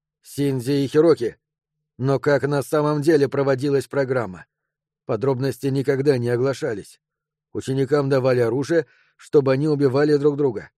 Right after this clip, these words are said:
Только это и было известно. Но могли они друг с другом поговорить? Как руководство следило за игрой? «Я... я...» В мысли Сюи вторгся знакомый голос. Он поднял голову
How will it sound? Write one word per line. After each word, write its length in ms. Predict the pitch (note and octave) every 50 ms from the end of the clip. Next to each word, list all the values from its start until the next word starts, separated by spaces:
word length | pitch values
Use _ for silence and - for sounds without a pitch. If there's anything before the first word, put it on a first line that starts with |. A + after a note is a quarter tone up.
| _ _ _ _ _ _ _ _ _ _
Только 280 | - C3 A#2+ B2 -
это 260 | D3 D#3+ E3 C#3 - C#3+
и 100 | D3 D3+
было 320 | D3+ D3+ D3 C3+ B2+ B2 B2
известно. 500 | G#2 G#2 A#2+ A#2 G2 - - A2+ A2+ - _ _ _ _ _ _ _ _ _ _ _ _ _
Но 220 | - G2+ A#2 B2+ C3
могли 420 | C3 C3 C3 A2+ B2+ C3+ D#3+ E3
они 380 | D3+ C3+ B2 B2 A#2+ A#2+ A#2 A2
друг 200 | G2 C#3 C#3 B2
с 40 | B2+
другом 340 | D3+ D3 C3 C#3 C3+ C3+
поговорить? 640 | A#2+ D3 C#3+ C#3 C3+ B2 A#2 A2 A#2 C#3 D3 - - _ _ _ _ _ _ _ _ _ _ _
Как 240 | - - F3 C3+ -
руководство 680 | C3+ C#3 B2+ C#3+ D3+ D#3+ D#3+ C#3+ - - - C3+ B2
следило 500 | - D3 D#3 D#3+ D#3 D3+ D#3+ C#3 B2+ A#2+
за 180 | G#2+ C#3+ D3 D3
игрой? 340 | D3 C#3 B2+ G#2+ - _ _ _ _ _ _ _ _ _ _ _ _ _ _ _ _ _ _ _ -
«Я... 480 | G#2 G#2 B2+ D3 D3 D3+ D3+ D#3 B2 _ _ _ _ _ _ _ _ _ _ _ _ _ _
я...» 480 | - A2 A#2+ D#3 D#3 D#3 D#3 D#3+ C#3 - _ _ _ _ _ _ _ _ _ _ -
В 120 | - F#2
мысли 380 | A#2+ C#3+ D3 B2+ - B2+ B2+ A#2+
Сюи 260 | - - F3 E3 C#3+
вторгся 440 | - - D#3 D#3 D3 - - D3+ C#3
знакомый 500 | C3 C#3+ C#3+ - - D3+ C#3+ C#3+ D3 C#3+
голос. 460 | C3+ C#3+ C3 A#2 F#2+ - - - _ _ _ _ _ _ _ _ _ -
Он 180 | G#2 A2 A2+
поднял 380 | G#2+ C3 B2+ B2 B2 B2+ B2 A#2+
голову 440 | B2 E3 E3+ D#3+ C#3 D#3 D#3+ D3